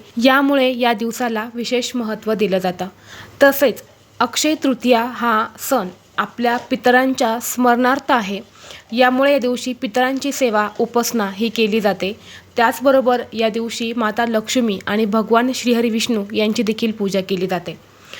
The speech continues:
आजच्या व्हिडिओमध्ये मी तुम्हाला अतिशय महत्त्वाची माहिती सांगणार आहे. तर आपल्याला या अक्षय तृतीयेच्या दिवशी पितरांचं पूजन हे कसं करायचं आहे, त्याचबरोबर पितरांचे पूजन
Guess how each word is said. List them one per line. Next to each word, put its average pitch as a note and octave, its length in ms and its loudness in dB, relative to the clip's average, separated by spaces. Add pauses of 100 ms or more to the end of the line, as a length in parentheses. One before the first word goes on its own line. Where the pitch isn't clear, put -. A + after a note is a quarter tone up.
(200)
आजच्या B3 360 2
व्हिडिओमध्ये C4 600 2
मी B3 120 0
तुम्हाला A3 540 -4
अतिशय B3 480 -2
महत्त्वाची A3 520 -2
माहिती G#3+ 280 -2
सांगणार G3+ 300 -4
आहे. F#3 220 -4 (480)
तर C#4+ 220 4
आपल्याला B3+ 540 2 (180)
या B3 240 0 (120)
अक्षय B3 360 -2 (100)
तृतीयेच्या A#3+ 420 0
दिवशी A3+ 420 -4 (180)
पितरांचं C4 580 2
पूजन A3 400 0 (140)
हे B3 120 0
कसं B3 320 0
करायचं A3 440 0
आहे, G3+ 200 -6 (600)
त्याचबरोबर C#4 640 4 (180)
पितरांचे C#4 560 2
पूजन A#3+ 400 0